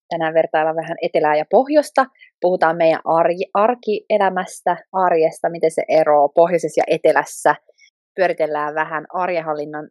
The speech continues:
lisäksi, äh, pikkasen tällaisia paikallisia tottumuksia, kun puhutaan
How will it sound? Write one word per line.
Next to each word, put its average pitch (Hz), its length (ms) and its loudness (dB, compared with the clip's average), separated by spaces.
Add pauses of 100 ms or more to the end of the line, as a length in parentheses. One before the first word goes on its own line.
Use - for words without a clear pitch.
lisäksi, 160 840 -8 (140)
äh, 147 340 -14
pikkasen 165 420 -12
tällaisia 147 420 -8
paikallisia 190 520 -2
tottumuksia, 151 720 -6 (140)
kun 180 320 -4
puhutaan 151 560 -2